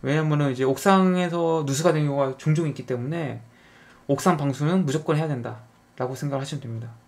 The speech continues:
슬래브 지붕 구조, 이것도 저희가 갖고 있는 건물 중에서 슬래브 지붕 구조가 있는데 저희는 페인트도 새로 칠했습니다.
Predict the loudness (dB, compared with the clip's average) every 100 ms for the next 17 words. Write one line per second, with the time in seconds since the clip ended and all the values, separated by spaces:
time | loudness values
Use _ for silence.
0 | _ -20 -20 -4 4 6 6 2 2 2
1 | 2 0 0 -2 -4 0 2 2 0 2
2 | 2 2 -2 -4 -6 -6 -6 -8 -6 -4
3 | -4 -4 -6 -6 0 2 2 -2 -4 -6
4 | -6 -6 -4 -6 -6 -8 -10 _ -20 -20
5 | -20 -20 -20 _ -4 0 2 2 0 0
6 | -2 -4 -6 -6 -8 -6 -10 -10